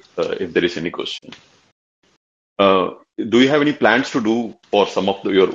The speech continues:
old threads? Basically, some of them is really good, and are, are you planning to do that in, in maybe in, in,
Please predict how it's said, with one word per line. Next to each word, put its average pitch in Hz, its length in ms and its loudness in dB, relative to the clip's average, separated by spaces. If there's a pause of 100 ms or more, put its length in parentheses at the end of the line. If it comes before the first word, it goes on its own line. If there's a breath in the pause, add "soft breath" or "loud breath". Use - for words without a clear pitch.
old 101 200 0
threads? - 340 -6
Basically, 92 480 -2
some 95 180 -2
of 92 120 0
them 90 180 0
is 82 180 -6
really 90 460 2
good, 92 260 2 (300)
and 85 180 -2
are, - 220 -6 (100)
are 87 180 2
you 95 100 0
planning 90 300 2
to 92 100 -4
do 87 220 4
that 85 260 2
in, 82 320 -2
in 85 140 -4
maybe 85 260 0
in, 82 380 -4
in, 80 460 -8